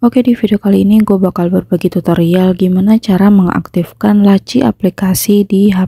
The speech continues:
P Infinix G T sepuluh Pro. Nah, yang namanya laci aplikasi itu ketika kita slide ke atas, nah di situ bakal muncul, eh,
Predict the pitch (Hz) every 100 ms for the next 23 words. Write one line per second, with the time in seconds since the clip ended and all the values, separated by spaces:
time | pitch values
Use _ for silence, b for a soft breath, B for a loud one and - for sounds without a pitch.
0 | - 190 202 185 185 175 175 175 - 180
1 | 170 - - 170 - 165 160 b b b
2 | b b - 196 - - _ _ 208 208
3 | 202 208 202 202 - 196 196 - 185 -
4 | 196 - 214 226 - 214 - 208 202 -
5 | 190 - 196 185 - 180 165 - 214 -
6 | 190 175 175 190 208 226 214 - 214 214
7 | 190 175 180 - 214 214 - _ _ _
8 | _ - 208 202 196